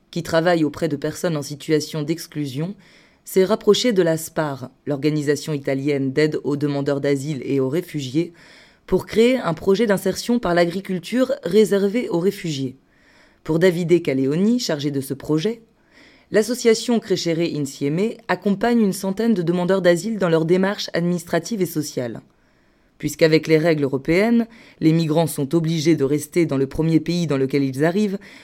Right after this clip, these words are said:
on s'est dit qu'il fallait faire quelque chose pour les aider un peu plus à trouver du travail et à s'intégrer. Depuis dix mois, six réfugiés accompagnés par Crescere Insieme et choisis pour leur motivation et leur expérience dans l'agriculture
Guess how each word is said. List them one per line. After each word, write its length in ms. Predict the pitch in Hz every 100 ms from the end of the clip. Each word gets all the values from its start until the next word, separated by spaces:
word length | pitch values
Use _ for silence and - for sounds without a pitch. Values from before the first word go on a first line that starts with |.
| -
on 100 | 185
s'est 180 | 180 214
dit 180 | 185 240
qu'il 120 | 196
fallait 300 | - 190 190
faire 240 | 185 202
quelque 260 | 196 202 214
chose 260 | 202 254 -
pour 160 | 175
les 220 | 175 165
aider 240 | 175 170 196
un 200 | 151 165
peu 200 | 160 202
plus 540 | 202 202 247 254 -
à 80 | -
trouver 300 | 160 180 190
du 100 | 165
travail 520 | 156 165 165 226 202
et 20 | 156
à 80 |
s'intégrer. 640 | 147 180 160 156 151 139 - _ _ _ _ _ _ _ _ _ _ _ _ _ 185
Depuis 320 | 185 - 226
dix 160 | 180
mois, 360 | 180 156 143 - _ _ _ -
six 220 | - 226
réfugiés 440 | 220 214 180 196
accompagnés 540 | 202 170 156 156 175 185
par 260 | 160 139
Crescere 460 | - 170 160 165 160
Insieme 680 | 170 147 139 147 143 160 208 - _ _ _ -
et 80 | 151
choisis 360 | 151 180 160
pour 180 | 180 147
leur 140 | 151 147
motivation 640 | 151 - 156 151 180 165
et 80 | 143
leur 160 | 135
expérience 560 | 147 147 - 151 156 156
dans 80 | 139
l'agriculture 800 | 135 131 127 143 - 170 185